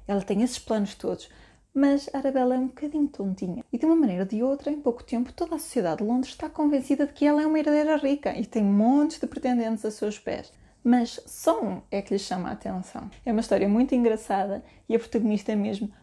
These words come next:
muito, muito tontinha. De todos os livros que eu li dela, provavelmente a Arabella é o que eu gosto menos, mas ainda assim dei-lhe quatro estrelas. A seguir temos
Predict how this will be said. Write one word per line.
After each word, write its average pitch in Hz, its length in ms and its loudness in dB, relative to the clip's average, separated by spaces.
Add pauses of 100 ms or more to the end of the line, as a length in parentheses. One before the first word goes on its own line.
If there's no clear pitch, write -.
(100)
muito, 214 360 0
muito 190 220 -6
tontinha. - 520 -6 (380)
De 233 80 2
todos 254 220 2
os 262 80 2
livros 254 220 0
que - 100 -2
eu 240 100 6
li 233 100 4
dela, 214 220 0
provavelmente 208 460 -2
a 202 40 -2
Arabella 196 340 -2
é - 20 -2
o 185 40 -4
que - 60 -8
eu 185 60 -4
gosto 185 300 -6
menos, 196 260 -2
mas 202 160 -4
ainda 185 200 -2
assim 180 200 -6
dei-lhe 170 180 -2
quatro - 280 -8
estrelas. - 480 -14 (260)
A - 40 -6
seguir 269 280 -4
temos 202 460 0